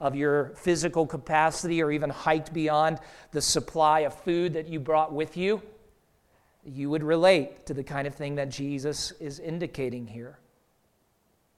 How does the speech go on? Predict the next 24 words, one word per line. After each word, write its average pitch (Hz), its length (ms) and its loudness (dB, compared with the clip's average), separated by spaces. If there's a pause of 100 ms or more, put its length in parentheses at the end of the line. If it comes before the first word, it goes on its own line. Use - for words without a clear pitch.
(880)
Oh, 147 200 -6
how 151 180 -6
much 147 240 -2
the 139 100 -6
Savior 139 500 0
loves 143 320 2
us, 160 400 -2 (1120)
knows 147 420 2
us, 160 240 0
and 139 160 -6
cares 143 340 -4
for 131 240 -10
us. - 300 -14 (1700)
And 143 120 -8
we 170 100 0
may 233 120 0
be 226 100 0
sure 208 300 4
that 160 120 4
when 156 160 2
we 196 160 4
pursue 240 600 4
him 156 320 4
with 170 280 4